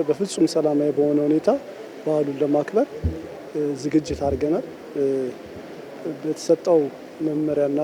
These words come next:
ስልጠና መሰረትም ሁላችንም የዚህ የሰላም ሰራዊት አባላት በዝግጁነት ሃያ አራት ሰዓት በዓሉ በሰላም ተከብሮ እስኪጠናቀቅ፣ ሁለቱ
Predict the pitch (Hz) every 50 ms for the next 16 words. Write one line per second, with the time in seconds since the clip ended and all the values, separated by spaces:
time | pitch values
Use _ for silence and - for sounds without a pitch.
0 | 151 - 160 143 - - 143 139 139 143 139 - 143 143 147 151 - 233 262 -
1 | - - - - - - - - - - - 208 185 160 143 - - 151 147 165
2 | 190 196 190 - - - - - - 160 147 147 143 143 143 139 135 - 147 151
3 | 147 - - 151 147 151 147 139 - 147 143 143 135 - 143 143 143 151 151 190
4 | 240 - - - - - - - - - - - - - - - - 151 151 143
5 | 135 147 147 156 156 - - 147 143 151 185 247 - - - - - - - -
6 | - - - - - - - 151 151 151 156 151 143 - - - 147 170 220 -
7 | - - - - - - - - - - - - - - - - - 147 156 156
8 | 151 143 143 160 165 147 143 - 156 147 151 147 147 - 147 - 160 147 131 143
9 | 139 - - 156 - - 147 143 143 135 - 113 113 - - 156 170 160 - -